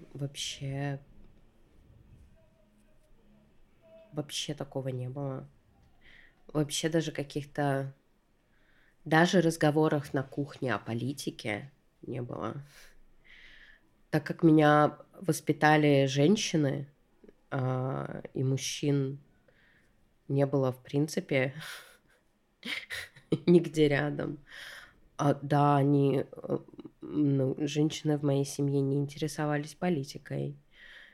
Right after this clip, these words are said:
Я думаю, не чувствовали, что что-то это им может дать. Моя мама ходила на выборы.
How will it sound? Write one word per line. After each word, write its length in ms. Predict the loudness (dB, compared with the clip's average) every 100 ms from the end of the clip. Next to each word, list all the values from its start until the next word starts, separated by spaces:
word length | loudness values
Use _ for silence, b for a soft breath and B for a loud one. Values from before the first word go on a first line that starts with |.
| B
Я 240 | -4 -2 -2
думаю, 300 | 0 0 2
не 140 | 0
чувствовали, 600 | -4 -14 -10 -4 -2 -2
что 480 | -4 -6 -6 -4 -4
что-то 540 | -6 -10 -4 -4 -2 -4
это 460 | -2 -2 -6 -2
им 140 | 0 0
может 340 | -2 -4 -4
дать. 600 | -4 -4 -6 -12 -18 -18 -20 -18 -18 -16 B B B B
Моя 260 | -2 0 0
мама 720 | 2 2 0 0 -2 -6 -10 -8
ходила 380 | -6 -4 -2
на 180 | -2 -2
выборы. 560 | -4 -8 -8 -6 -8